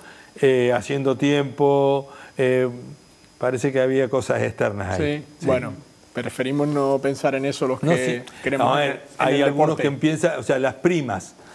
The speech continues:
Speaker 1: tanto las primas externas, ¿eh? tanto por ganar como para dejarse perder,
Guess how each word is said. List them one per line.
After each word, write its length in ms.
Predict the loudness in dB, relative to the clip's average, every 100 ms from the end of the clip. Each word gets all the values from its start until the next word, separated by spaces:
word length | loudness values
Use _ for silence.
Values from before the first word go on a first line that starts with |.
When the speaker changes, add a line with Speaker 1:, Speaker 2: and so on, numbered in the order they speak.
| -20 2
Speaker 1:
tanto 560 | 2 4 0 -2 -2 -6
las 160 | -2 -2
primas 360 | 0 0 0 -2
externas, 680 | -4 -2 -2 -6 -12 -16 _ _ -20 -20 -20 -18 -4
¿eh? 200 | -4 -4 -10 -20 _ -6
tanto 440 | 0 0 0 -6 -6 -12 0
por 260 | 2 2
ganar 520 | 0 -2 -2 -4 -6 -18 _ -12 -4
como 280 | -2 -2
para 200 | 0 0
dejarse 360 | 0 -2 -2 -2
perder, 400 | -2 0 0 -2